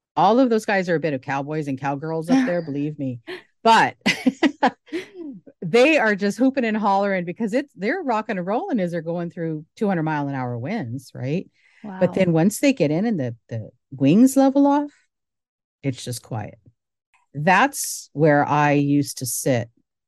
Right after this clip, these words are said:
Speaker 1: all the time during every flight that I ever had. And I did thousands in, in my eight and a half, ten year of doing that. My anxiety, it would, the only time it would ever come up in that situation was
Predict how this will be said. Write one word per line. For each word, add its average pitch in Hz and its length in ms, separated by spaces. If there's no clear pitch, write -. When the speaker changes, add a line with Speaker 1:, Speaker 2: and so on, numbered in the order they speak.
Speaker 1:
all 170 240
the 190 120
time 120 720
during 143 320
every 143 220
flight 135 380
that 131 140
I 123 140
ever 117 240
had. 113 280
And 135 160
I 123 140
did 117 180
thousands 110 800
in, 117 220
in 117 220
my 117 220
eight 147 160
and - 60
a 123 80
half, 120 160
ten 139 200
year 127 160
of 120 100
doing 117 300
that. 113 220
My 185 360
anxiety, 175 920
it 180 80
would, 165 340
the 160 180
only 214 340
time 233 440
it 165 100
would 160 200
ever 175 260
come 170 220
up 180 200
in 175 80
that 151 260
situation 143 760
was 127 440